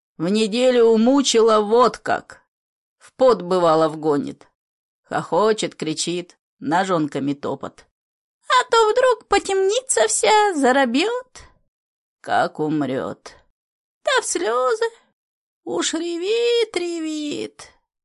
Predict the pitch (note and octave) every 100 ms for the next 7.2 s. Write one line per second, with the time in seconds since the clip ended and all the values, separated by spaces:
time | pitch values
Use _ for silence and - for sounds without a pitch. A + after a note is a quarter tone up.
0 | _ - E4 E4 E4+ D4 F4 F4 D#4 D#4
1 | - - D#4+ C4+ A#3+ C#4 D4+ D4 D4 C4
2 | - - - _ _ _ - G#4 A4+ A#4
3 | D4+ - - - A#3+ - F4 G4+ G4 E4+
4 | E4 - - D4+ D4 _ _ F4+ D#4+ -
5 | B3+ C4+ C#4+ C4+ C#4 B3+ - B3+ _ _
6 | _ _ _ - - F4+ D#4 A#3+ F3+ F3
7 | A3 _